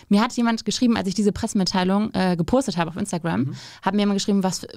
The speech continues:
Speaker 1: was, was seid ihr denn für Leute? Ihr geht doch total gegen euer Wählerklientel, die, die kaufen sich doch grad alle E-Autos. Da dachte ich, hä? Ist mir egal. Äh, wie, es geht um die Frage, ist das gerecht, wenn Personen, die sich ein E-Auto kaufen, einfach bis zu zehntausend Euro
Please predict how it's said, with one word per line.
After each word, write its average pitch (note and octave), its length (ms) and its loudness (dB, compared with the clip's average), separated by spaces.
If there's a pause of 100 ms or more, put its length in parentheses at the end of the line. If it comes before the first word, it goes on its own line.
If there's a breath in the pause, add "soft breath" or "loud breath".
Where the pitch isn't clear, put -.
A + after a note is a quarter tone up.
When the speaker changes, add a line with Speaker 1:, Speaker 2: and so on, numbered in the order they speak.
Speaker 1:
was, E3+ 300 -6
was F#3 160 0
seid F#3 340 0
ihr B3+ 80 2
denn B3+ 160 4
für A3 140 0
Leute? G#3+ 480 2 (240 loud breath)
Ihr F3 100 -4
geht A3+ 140 2
doch G#3+ 80 -2
total G#3+ 240 0
gegen G#3+ 140 2
euer F#3+ 260 4
Wählerklientel, F#3 680 4
die, F3 220 2
die E3+ 120 -2
kaufen A#3+ 220 2
sich G3+ 60 2
doch G#3 100 0
grad G3+ 120 -2
alle F#3+ 220 2
E-Autos. D#3+ 640 2 (280 loud breath)
Da D#3+ 60 -6
dachte E3 160 -4
ich, - 200 -12
hä? G3+ 180 2 (880)
Ist - 140 -8
mir G3 140 2
egal. F3 480 -2 (100)
Äh, F#3 220 -2
wie, F3 260 -2
es - 140 -6
geht A#3 120 0
um A3 80 2
die G3+ 60 2
Frage, A3+ 420 0 (200 loud breath)
ist - 180 -6
das B3+ 160 0
gerecht, G3 600 -4 (340)
wenn B3 480 0 (340)
Personen, B3 640 0
die G#3+ 100 -2
sich G#3+ 180 -6
ein G#3 60 -4
E-Auto A#3+ 260 -2
kaufen, A#3+ 340 -4
einfach G#3+ 440 -2
bis F3+ 300 -10
zu G#3+ 100 -8
zehntausend G3+ 420 -2
Euro F#3 360 -4